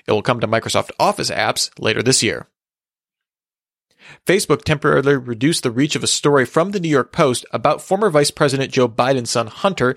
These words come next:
that sources email and video from a laptop said to have belonged to Hunter Biden.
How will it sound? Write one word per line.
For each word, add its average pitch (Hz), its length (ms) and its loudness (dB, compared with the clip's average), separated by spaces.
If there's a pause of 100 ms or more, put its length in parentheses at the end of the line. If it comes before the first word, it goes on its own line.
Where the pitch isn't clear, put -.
(240)
that - 140 -6
sources 196 500 0
email 202 400 0
and 123 160 -4
video 131 380 2
from 127 160 -4
a 107 60 -2
laptop 139 640 -2
said 185 360 2
to 208 80 0
have 160 120 2
belonged 135 420 0
to 156 60 0
Hunter 117 320 -6
Biden. 113 480 -2